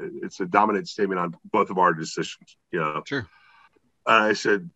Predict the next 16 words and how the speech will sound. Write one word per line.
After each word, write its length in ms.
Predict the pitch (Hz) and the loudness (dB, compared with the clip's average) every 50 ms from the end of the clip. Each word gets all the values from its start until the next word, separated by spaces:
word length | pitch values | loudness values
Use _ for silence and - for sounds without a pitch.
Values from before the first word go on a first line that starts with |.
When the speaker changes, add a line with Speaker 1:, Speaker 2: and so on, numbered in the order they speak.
| _ _ _ - | _ _ _ -20
Speaker 1:
"The 220 | - 104 104 107 | -14 -10 -8 -4
best 240 | 107 123 139 143 - | 2 2 2 4 4
thing 160 | - 151 156 | 4 2 2
for 120 | 156 - 127 | 2 0 2
me 140 | 123 120 117 | 4 4 4
to 80 | 117 | 4
do 260 | 110 101 98 95 90 87 | 4 4 4 4 4 2
is 140 | 85 80 - | -2 -2 0
go 180 | - 120 123 120 | 2 2 4 4
back, 260 | 120 113 107 101 - _ - | 4 4 4 2 0 _ -4
finish 300 | - 113 117 123 - - | -2 0 0 0 -2 -2
up 80 | 123 | -2
my 140 | 131 123 117 | 0 0 0
master's 540 | 107 101 95 92 92 - - 101 98 95 98 | 2 2 2 2 0 -2 -2 -2 -2 0 0
at 120 | 95 90 - | -2 0 2
Penn, 360 | 107 87 82 82 85 92 | 2 2 2 2 -2 -4